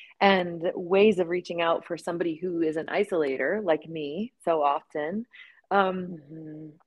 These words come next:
Speaker 1: I, um, I went through a really depressed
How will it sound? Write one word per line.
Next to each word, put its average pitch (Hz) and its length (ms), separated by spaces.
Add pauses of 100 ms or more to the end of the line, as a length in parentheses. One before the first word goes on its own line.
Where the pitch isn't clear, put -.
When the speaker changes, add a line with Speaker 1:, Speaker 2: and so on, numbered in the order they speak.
(420)
Speaker 1:
I, 180 640 (880)
um, 175 840 (640)
I 196 180
went 202 240
through 185 360
a 156 360
really 220 580
depressed 175 680